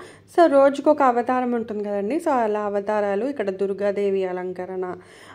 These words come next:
అలా రాసి ఉంటాయన్నమాట. Every day ఒక అవత-, ఒక అలంకరణ అయితే చేస్తారు. ఇది సరస్వతి మాత అవతారము. And this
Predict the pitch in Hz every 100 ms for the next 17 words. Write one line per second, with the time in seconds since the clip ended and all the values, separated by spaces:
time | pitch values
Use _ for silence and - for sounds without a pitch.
0 | - 247 262 - 240 240 247 262 277 262
1 | 226 214 202 190 190 285 302 220 226 254
2 | 247 269 233 214 202 202 - 220 208 208
3 | 202 208 214 214 208 202 196 233 196 196
4 | 196 294 - - - - 302 302 269 269
5 | 269 262 262 262 240 214 202 214 208 202
6 | 190 - 208 202 214 208 202 208 359 381
7 | - - - 262 269 269 262 269 269 262
8 | 262